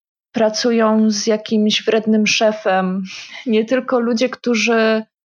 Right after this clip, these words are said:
po prostu swojej pracy nie lubią, ale że też ludzie, którzy, no bo ty też jako terapeutka też miałaś pewną elastyczność też w godzinach i też ro-,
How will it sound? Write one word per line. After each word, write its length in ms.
po 80
prostu 360
swojej 400
pracy 360
nie 140
lubią, 540
ale 260
że 120
też 260
ludzie, 280
którzy, 880
no 60
bo 100
ty 140
też 180
jako 220
terapeutka 560
też 200
miałaś 260
pewną 400
elastyczność 960
też 520
w 20
godzinach 800
i 160
też 640
ro-, 260